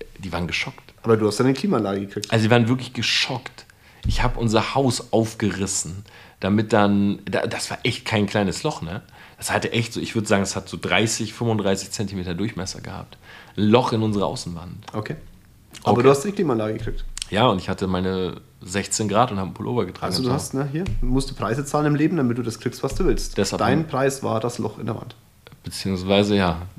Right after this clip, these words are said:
Speaker 2: Und jetzt sitzt du hier im zwölften Stock und hast keine Klimaanlage.
Speaker 1: Wir haben jetzt bestellt fürs Loft.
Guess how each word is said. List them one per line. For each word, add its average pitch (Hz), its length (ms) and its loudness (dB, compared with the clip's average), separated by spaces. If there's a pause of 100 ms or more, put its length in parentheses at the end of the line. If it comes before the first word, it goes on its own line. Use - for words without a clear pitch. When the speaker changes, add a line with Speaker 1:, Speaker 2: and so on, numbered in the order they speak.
(540)
Speaker 2:
Und 110 100 0
jetzt 117 180 2
sitzt - 220 -6
du 135 60 4
hier 135 120 4
im 120 100 4
zwölften 131 400 2
Stock 175 240 -2
und 160 80 0
hast 160 140 0
keine 92 220 -4
Klimaanlage. 92 480 -6 (260)
Speaker 1:
Wir 117 220 6
haben 139 100 4
jetzt 147 180 0
bestellt 92 360 -4 (500)
fürs - 240 -12
Loft. 80 180 -10